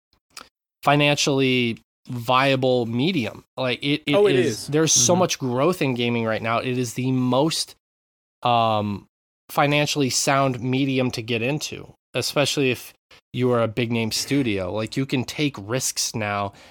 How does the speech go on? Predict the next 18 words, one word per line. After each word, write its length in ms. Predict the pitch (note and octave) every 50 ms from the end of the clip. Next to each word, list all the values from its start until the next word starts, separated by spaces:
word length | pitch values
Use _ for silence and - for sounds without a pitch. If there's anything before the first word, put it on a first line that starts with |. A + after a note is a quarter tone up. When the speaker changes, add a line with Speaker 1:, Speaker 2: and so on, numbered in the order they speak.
| - _ -
Speaker 1:
and 240 | C3+ A#2+ A#2 A#2+
make 200 | B2+ C3+ C3 -
a 100 | C3+ B2+
shit 500 | A#2+ - - - - - - - F3 - _ -
ton 280 | - - D3 C#3 C3+
of 80 | B2 A2
money. 480 | G#2+ G#2+ A2 B2 D3 D3 B2 G#2 G#2
And 120 | G#2+ G#2+ A2
a, 140 | A2+ - - _ -
a 40 | C3
large 460 | A#2+ A#2 C3+ C#3+ E3 D#3+ D3 - -
part 240 | - - D3 C#3+ C#3+
of 80 | C#3 B2+
that, 300 | B2+ A#2+ A#2 A#2 - - _ - _ _ _ _ _ _ _ _ _
um, 280 | - A#2 A2+ A2 G#2 - -
obviously 520 | A#2+ A#2 A#2 A2+ A#2 G#2+ G#2 - A2+ A2
is, 100 | G#2 G#2
like, 180 | G#2+ G#2 G2+